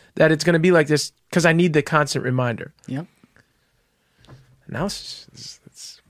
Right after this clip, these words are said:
Speaker 1: going into it.
Speaker 2: That analysis and, and logistics thing is fucking awesome.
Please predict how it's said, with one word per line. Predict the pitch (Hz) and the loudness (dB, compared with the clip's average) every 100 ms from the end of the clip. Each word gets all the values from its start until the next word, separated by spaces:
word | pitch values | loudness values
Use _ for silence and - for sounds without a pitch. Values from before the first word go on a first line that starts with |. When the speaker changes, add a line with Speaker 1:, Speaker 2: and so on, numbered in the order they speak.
| - - _ - - - | -20 -20 _ -20 -20 -12
Speaker 1:
going | 131 107 156 | -10 -6 -6
into | 214 - | -6 -6
it. | 143 | -4
Speaker 2:
That | 135 117 | -2 0
analysis | 131 120 120 120 - 113 - | -2 -2 -4 -6 -8 -8 -8
and, | 120 113 | -6 -6
and | - 120 113 | -8 -10 -10
logistics | 113 107 - - - | -10 -12 -12 -16 -16
thing | 87 | -14
is | 117 | -14
fucking | - - - - | -14 -16 -16 -18
awesome. | 69 - | -18 -20